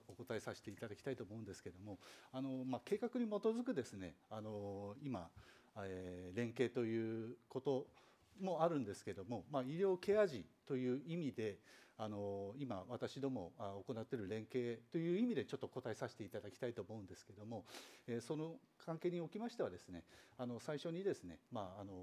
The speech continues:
保健医療課においてですね、えー、第一係の方で、まあ、医療健診に基づいてですね、えー、そういう子どもたちの部分だとかですね、あと、ま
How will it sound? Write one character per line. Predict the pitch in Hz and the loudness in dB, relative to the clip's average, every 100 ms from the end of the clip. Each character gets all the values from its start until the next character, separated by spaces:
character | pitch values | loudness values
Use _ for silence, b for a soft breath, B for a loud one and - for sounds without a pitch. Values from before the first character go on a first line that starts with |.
| 87 85 85 85 _ - | -10 -12 -14 -16 _ -6
保 | |
健 | 113 120 120 | 0 0 0
医 | 135 | 2
療 | 135 127 | 4 2
課 | 123 123 - - | 4 2 2 -6
に | 139 147 | -4 -2
お | 147 156 | -2 -2
い | |
て | 147 143 | -2 -2
で | 92 | -4
す | - | -12
ね、 | 92 87 B B B B | -10 -10 B B B B
え | 107 98 98 | -4 -2 0
ー、 | |
第 | 113 113 | 2 0
一 | 131 | 0
係 | 131 - 113 | -2 0 -2
の | 92 85 | -2 -6
方 | - 143 | 2 2
で、 | 104 123 - - 120 | 4 0 0 -8 -6
ま | 98 | -6
あ、 | |
医 | |
療 | 107 117 | -2 -2
健 | - 113 | 0 -4
診 | 107 104 | -4 -6
に | 90 | -4
基 | 95 - | -4 -2
づ | 143 208 | -2 -2
い | 214 | -2
て | 123 | -4
で | 90 | -4
す | - | -10
ね、 | 90 - B B - | -12 -12 B B -10
え | 101 92 | -8 -6
ー、 | |
そ | 117 | -6
う | 107 | -6
い | |
う | 98 | -6
子 | 117 | -6
ど | 113 | -4
も | 101 | -4
た | 101 | -6
ち | - 87 85 - | -6 -12 -12 -8
の | 113 | -8
部 | 104 131 | -4 -2
分 | 143 113 95 - - 117 | 0 -2 -6 -18 -10 -4
だ | 110 | -4
と | 90 | -4
か | - 90 | -6 -10
で | 85 | -10
す | - | -12
ね、 | 95 82 B B B B 131 | -12 -12 B B B B -4
あ | 120 | 2
と、 | 117 104 - | 2 2 -2
ま | 104 | -4